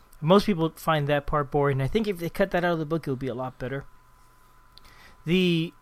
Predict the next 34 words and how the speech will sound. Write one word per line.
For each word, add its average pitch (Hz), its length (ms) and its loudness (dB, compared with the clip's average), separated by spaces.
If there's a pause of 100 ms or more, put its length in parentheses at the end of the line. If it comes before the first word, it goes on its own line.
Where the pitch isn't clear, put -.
(480)
the 160 200 4
game, 233 440 6
I 175 120 0
think, 214 420 0 (760)
covers 196 320 4
the 180 80 4
theme 190 220 0
pretty 185 220 4
well, 190 320 6
except - 460 0
for 160 140 -2
the 135 100 -4
fish. - 360 -14 (1400)
So, 156 320 -4
so - 200 -8
if 139 100 -6
you're 185 160 6
somebody 185 300 2
that 156 40 0
really 170 200 4
enjoyed 165 320 2
the 190 80 -2
fish 202 240 0
section, 202 420 -2
this 170 160 -4
game's 156 260 -4
not 147 120 -2
for - 140 -10
you. 120 220 -6
Otherwise, 175 380 0
I 139 60 -6
think 156 200 -8
this 143 140 -8
game 143 260 -4